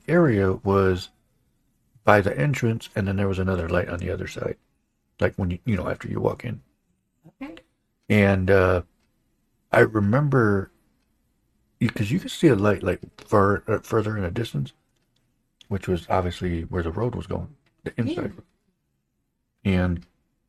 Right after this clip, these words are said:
Speaker 1: shit, you not, he was recording.
Speaker 2: And what happened?
Speaker 1: And you can hear, I'm not, it, if I was, I wanna find that video.
Speaker 2: Yeah.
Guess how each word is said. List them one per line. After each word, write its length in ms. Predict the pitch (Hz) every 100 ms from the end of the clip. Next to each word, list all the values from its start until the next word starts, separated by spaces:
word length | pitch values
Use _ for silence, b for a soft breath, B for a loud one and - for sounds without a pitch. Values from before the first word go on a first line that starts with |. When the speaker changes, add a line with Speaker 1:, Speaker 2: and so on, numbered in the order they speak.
| _ _ _ _ _ _ _ _ _ -
Speaker 1:
shit, 300 | - - 101
you 120 | 107
not, 280 | 98 85 - _ _ _ -
he 100 | -
was 180 | 87 87
recording. 600 | 95 - - 98 85 82 - _ _ _ _ _ _ _
Speaker 2:
And 140 | 202 190
what 100 | 185
happened? 260 | 196 -
Speaker 1:
And 100 | 92
you 140 | 98 131
can 160 | 160
hear, 640 | 127 - 127 143 110 98 87 _ _ _ -
I'm 80 | 98
not, 280 | 143 - - - _ -
it, 180 | 101 - _ -
if 140 | -
I 100 | 110
was, 220 | 123 107 _ -
I 60 | 101
wanna 160 | 110
find 240 | 90 101 90
that 80 | 90
video. 280 | 85 69 - _ _ _ _ _ _ _
Speaker 2:
Yeah. 200 | 220 214